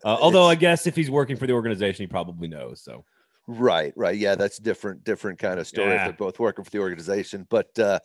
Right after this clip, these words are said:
Speaker 1: Nah, let's
Speaker 2: yeah,
Speaker 1: make it
Speaker 2: you're
Speaker 1: the same story. Let's make it the same
Speaker 2: Yeah,
Speaker 1: story.
Speaker 2: that sounds good. That sounds good. You know, and, and it's funny, spe-, speaking of Kyle Turris, uh, um, y-, you know,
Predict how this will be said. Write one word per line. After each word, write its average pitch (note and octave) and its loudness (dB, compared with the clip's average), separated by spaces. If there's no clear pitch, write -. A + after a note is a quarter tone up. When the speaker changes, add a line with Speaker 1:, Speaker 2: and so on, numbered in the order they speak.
Speaker 1:
Nah, B2+ 0
let's C#3 4
Speaker 2:
yeah, D#3+ 10
Speaker 1:
make D3+ 6
it B2 2
Speaker 2:
you're D3 2
Speaker 1:
the E3+ 0
same D3+ 0
story. B2 -2
Let's G#2+ -6
make C#3 -4
it B2+ -4
the A#2 -18
same F#2+ -10
Speaker 2:
Yeah, - -2
Speaker 1:
story. F#3+ 4
Speaker 2:
that E3 6
sounds B2 4
good. G2+ 0
That D3+ -2
sounds A2 0
good. A2+ 2
You C#3+ -8
know, B2+ 4
and, B2+ 2
and B2+ -2
it's A#2 -2
funny, D#3 0
spe-, C3 -6
speaking - -6
of G2+ -8
Kyle A#2 2
Turris, D#3+ -2
uh, A#2 0
um, G#2+ -8
y-, C3 -20
you C3+ -4
know, A#2 0